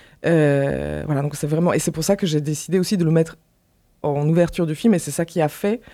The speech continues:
que on a programmé d'autres films d'elle pour profiter de sa présence.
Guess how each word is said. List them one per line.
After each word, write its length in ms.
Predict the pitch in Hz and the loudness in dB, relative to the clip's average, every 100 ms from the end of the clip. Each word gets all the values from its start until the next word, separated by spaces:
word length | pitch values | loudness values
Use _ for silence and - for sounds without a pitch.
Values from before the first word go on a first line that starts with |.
| - _ _ | -20 _ _
que 340 | - 196 202 - | 2 6 6 4
on 100 | 156 | 0
a 80 | 143 | 0
programmé 440 | - 160 147 170 | -2 -2 0 0
d'autres 340 | 160 190 - 180 | 2 0 0 -6
films 240 | - 156 | -4 -4
d'elle 220 | 147 180 | -2 -2
pour 260 | 175 151 143 | -4 -8 -10
profiter 480 | - 147 - - 165 | -14 -18 -14 -8 -6
de 240 | 147 131 | -4 -6
sa 140 | - - | -8 -12
présence. 540 | - 147 - - - | -14 -12 -12 -14 -16